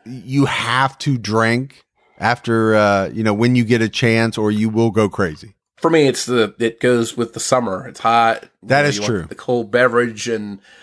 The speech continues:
Speaker 2: um, the hard alcohol. I, I just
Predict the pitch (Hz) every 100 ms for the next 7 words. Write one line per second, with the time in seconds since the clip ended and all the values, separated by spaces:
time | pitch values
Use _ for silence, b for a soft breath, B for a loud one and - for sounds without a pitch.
0 | B B 107 104 101 98 101 117 - 147
1 | 156 160 156 156 151 143 139 135 123 117
2 | 107 110 127 -